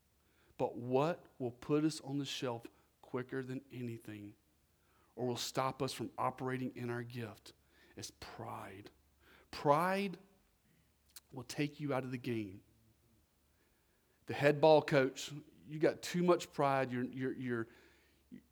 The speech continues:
you're not staying humble, and I gotta pull you out. But pride will keep us from operating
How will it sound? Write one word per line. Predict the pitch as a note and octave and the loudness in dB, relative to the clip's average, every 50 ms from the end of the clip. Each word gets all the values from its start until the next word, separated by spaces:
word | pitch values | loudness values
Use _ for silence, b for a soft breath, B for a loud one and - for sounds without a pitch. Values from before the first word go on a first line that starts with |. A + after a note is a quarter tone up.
| _ - | _ -10
you're | C3 B2+ B2+ | -6 -2 0
not | B2+ C3+ C#3+ D3+ D3 | 2 4 4 2 2
staying | - - D#3+ D3+ C#3+ C3 | 0 2 2 4 4 4
humble, | A#2 C#3+ C3+ C3+ C#3 C3+ C3+ B2 - - | 2 2 2 4 4 2 2 0 -4 -6
and | B2 A2+ G#2+ A2 A2+ - - _ _ _ _ _ - | -6 -6 -6 -6 -8 -10 -16 _ _ _ _ _ -16
I | - | -10
gotta | A#2+ C3+ B2 A2+ | -8 -6 -6 -8
pull | - - - C3+ B2 | -8 -6 -2 -2 -2
you | A#2 A#2 A#2+ A#2+ | 0 0 0 0
out. | A2+ G#2+ F#2+ F2 - - - - _ _ _ _ _ _ _ _ _ _ _ _ - | 0 0 -2 -4 -6 -12 -16 -16 _ _ _ _ _ _ _ _ _ _ _ _ -8
But | B2 G#2 - | -8 -8 -8
pride | - - C#3+ C3+ C#3 D3 C3+ | -6 -2 0 2 2 2 0
will | B2 | -2
keep | A#2 - - D3 C3+ - | -4 -2 0 0 0 0
us | A#2+ | -2
from | - - A2+ - | -6 -6 -10 -8
operating | - A#2 B2 - - A2 G#2 G#2+ G2+ G2+ G2+ G#2 | -6 -6 -6 -4 -2 -2 -2 -2 -4 -6 -10 -14